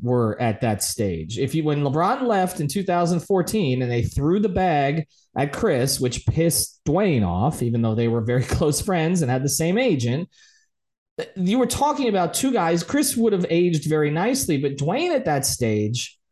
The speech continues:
we didn't know about Dwayne because Dwayne couldn't stay healthy his last two years in the Big Three era. It was actually,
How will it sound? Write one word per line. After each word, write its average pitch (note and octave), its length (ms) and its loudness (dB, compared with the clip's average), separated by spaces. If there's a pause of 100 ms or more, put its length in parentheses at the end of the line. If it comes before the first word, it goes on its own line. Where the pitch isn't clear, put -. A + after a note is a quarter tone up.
(360)
we G3+ 180 0
didn't C#4+ 240 2
know D4 220 4
about G#2+ 300 0
Dwayne F2+ 400 0
because B2 400 0
Dwayne G#3+ 360 0
couldn't G#3 220 0
stay G#3+ 200 0
healthy A#3 380 2
his C3 140 2
last B2+ 300 0
two C3+ 100 0
years B2 220 0
in B2 60 -2
the A2+ 60 0
Big A2 240 -2
Three A2 180 0
era. G#2+ 200 0
It D3 60 2
was C#3+ 120 0
actually, E3+ 400 -2